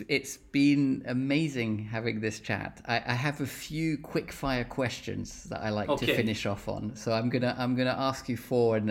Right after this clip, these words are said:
Speaker 1: and, uh, and just tell me what the first thing that comes to mind. Um, so I'll, I'll, I'll start off. Uh, what was your favorite restaurant or pub when you were still allowed to go out? And you can't name more so,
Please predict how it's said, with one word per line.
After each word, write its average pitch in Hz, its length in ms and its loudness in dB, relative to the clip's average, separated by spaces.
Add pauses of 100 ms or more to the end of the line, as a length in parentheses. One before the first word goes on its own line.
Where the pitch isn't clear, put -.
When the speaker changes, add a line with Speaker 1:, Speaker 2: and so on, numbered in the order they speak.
Speaker 1:
and, 107 240 0
uh, 104 180 4
and 110 140 -2
just - 220 -6
tell 127 120 2
me 123 120 2
what 110 160 -2
the 110 80 -6
first 117 260 -2
thing 110 140 -2
that - 160 -6
comes 107 220 -2
to 107 100 -4
mind. 101 320 2 (480)
Um, 104 480 4 (180)
so 117 480 4
I'll, 120 180 0
I'll, 127 180 2
I'll 127 160 4
start 135 360 4
off. - 240 -2 (500)
Uh, 123 260 6 (320)
what 165 200 4
was 180 160 0
your 160 120 2
favorite 156 460 -2 (100)
restaurant 120 640 -2
or 110 140 -2
pub 101 420 -8 (100)
when 110 180 0
you 113 100 2
were 107 60 2
still 107 420 0
allowed 104 260 2
to - 100 -12
go 98 180 0
out? 90 220 -4
And 123 140 0
you 113 120 -2
can't - 440 -4
name 107 560 0 (120)
more 104 220 0
so, - 220 -8